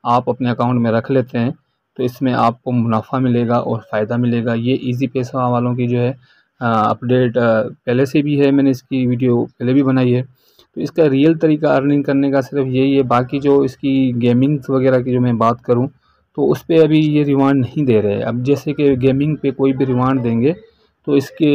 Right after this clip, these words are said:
मतलब जो है मैं new video बना के upload करूँगा। तो उम्मीद करता हूँ ये video आपको अच्छी लगी होगी। मिलते हैं फिर इसी तरह एक और video के साथ।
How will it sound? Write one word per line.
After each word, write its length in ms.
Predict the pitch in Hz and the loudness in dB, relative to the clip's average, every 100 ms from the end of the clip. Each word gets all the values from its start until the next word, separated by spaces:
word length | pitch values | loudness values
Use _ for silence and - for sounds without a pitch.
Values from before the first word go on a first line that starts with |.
| 143 | 2
मतलब 340 | 139 131 131 127 | 2 0 0 0
जो 140 | 127 | 0
है 120 | 123 | 0
मैं 340 | 120 123 123 120 | 0 0 0 -2
new 220 | 117 127 | 0 2
video 200 | 123 123 | 2 0
बना 220 | 117 117 110 | 0 0 0
के 100 | 135 | -2
upload 280 | 127 113 110 | -2 -4 -4
करूँगा। 360 | 120 123 123 131 _ _ _ _ _ _ - | -4 -2 -2 -4 _ _ _ _ _ _ -4
तो 140 | 110 104 113 | -2 0 -2
उम्मीद 220 | 131 139 143 | -2 -2 -2
करता 240 | 143 139 | -4 -2
हूँ 80 | 139 | 0
ये 80 | 135 | 0
video 200 | 127 131 | 2 0
आपको 180 | 123 120 | 0 -4
अच्छी 180 | - | -2
लगी 200 | 131 131 | -2 0
होगी। 200 | 135 131 131 | 0 0 0
मिलते 280 | 120 117 | -2 -2
हैं 80 | 127 | -4
फिर 120 | 120 | -4
इसी 120 | 117 - | -6 -8
तरह 160 | 117 113 | -8 -6
एक 120 | 113 | -2
और 100 | 117 | 0
video 220 | 123 131 | 0 -2
के 120 | 123 127 | -2 -4
साथ। 260 | 127 120 | -2 -4